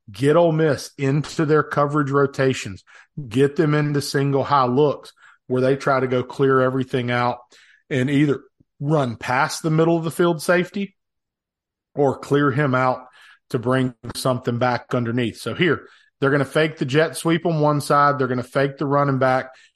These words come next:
and they're actually, <coughs> excuse me, they're actually gonna be in a seven-man protection right here. You've got tight end in protection,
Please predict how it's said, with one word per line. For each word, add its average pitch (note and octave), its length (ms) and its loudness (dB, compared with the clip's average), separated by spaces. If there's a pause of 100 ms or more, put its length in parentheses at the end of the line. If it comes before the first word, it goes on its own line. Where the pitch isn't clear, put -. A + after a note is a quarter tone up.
(180)
and B2 120 -4
they're C#3+ 160 4
actually, D3 480 -2 (120)
<coughs> - 580 -12 (220)
excuse F3+ 240 -4
me, B2+ 140 -4 (920)
they're C#3 140 4
actually D3+ 340 2
gonna C3 140 -2
be C3+ 440 0 (340)
in B2+ 100 -2
a C3 60 0
seven-man C3+ 720 0
protection C#3+ 500 0
right A#2 140 -2
here. G#2 140 -6
You've A2 220 -10
got - 300 -10
tight C#3+ 220 0
end D3+ 180 0
in C#3 60 -4
protection, C3+ 600 -4